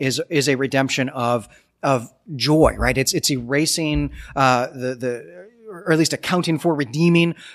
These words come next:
uh, for the sins of all of us, of all humanity, and giving us something to be joyful about, something to laugh about. So I wondered here if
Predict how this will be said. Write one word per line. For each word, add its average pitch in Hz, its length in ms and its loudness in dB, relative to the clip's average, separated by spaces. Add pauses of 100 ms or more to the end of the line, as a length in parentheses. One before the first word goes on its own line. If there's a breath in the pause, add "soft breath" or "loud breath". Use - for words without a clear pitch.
uh, 131 240 2
for 135 200 -4 (320)
the 139 200 0
sins 175 560 2
of 139 460 0
all 156 280 2
of 139 100 4
us, 135 280 2
of 127 100 0
all 135 140 2
humanity, 131 580 0 (220 loud breath)
and 151 320 0 (400 loud breath)
giving 180 320 2
us 104 160 -6
something 131 360 -2
to 143 300 -2
be 151 240 -4
joyful 156 500 0
about, 135 300 -2
something 143 300 -2
to 135 340 2 (200 loud breath)
laugh 165 460 2
about. 110 360 -4
So 151 180 0
I 185 160 0
wondered 208 300 -2
here 165 180 -2
if 147 140 0